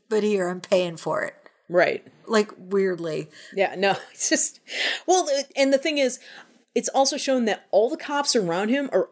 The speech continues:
Speaker 2: also completely callous. They're also assholes.
Speaker 1: Oh, yeah.
Speaker 2: They're
Speaker 1: 'Cause they're,
Speaker 2: th-
Speaker 1: they're in the middle of, like, oh, they've been gunned down, double tapped to the head in the car, and they're like, "Yeah, oh, it's pretty bad. Are you, what do you think about those Mets, though? Yeah,
Speaker 2: Mm-hmm.
Speaker 1: I'm s-,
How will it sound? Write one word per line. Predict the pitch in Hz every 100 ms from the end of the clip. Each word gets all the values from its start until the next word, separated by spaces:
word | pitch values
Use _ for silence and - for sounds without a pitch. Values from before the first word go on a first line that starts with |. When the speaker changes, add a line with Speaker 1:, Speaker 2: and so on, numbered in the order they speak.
| -
Speaker 2:
also | 196 190 180
completely | 190 170 196 - 170
callous. | - 185 160 127 139 - - - _ -
They're | 170 185
also | 170 170 - 135
assholes. | 151 151 - - - - - - - - - -
Speaker 1:
Oh, | 302
yeah. | 185 214 247 160 -
Speaker 2:
They're | 233 240 233
Speaker 1:
'Cause | 269 220 - 226
they're, | - 285 269
Speaker 2:
th- | 254
Speaker 1:
they're | 269
in | 285
the | 269
middle | 269 269
of, | 240
like, | 233 226 226
oh, | 226 240
they've | 240 233
been | 226 214 185
gunned | 208 226 220
down, | 208 202 208
double | 202 208 214
tapped | - 208 196 -
to | 208
the | 190
head | 190 190
in | 202 208
the |
car, | 208 - 190 185 185 185 - - -
and | 208
they're | 208
like, | 202 190 233
"Yeah, | 220 220 220 214 214
oh, | 226
it's | 220
pretty | - 254 233
bad. | 226 220 208 196 - - _
Are | 202
you, | 220 226
what | 196 226
do | 247
you |
think | 254 254
about | 233 220
those | 214 190
Mets, | 202 220 226 -
though? | 165 156 165
Yeah, | 208 220 208
Speaker 2:
Mm-hmm. | 226 208
Speaker 1:
I'm | 214 180
s-, | -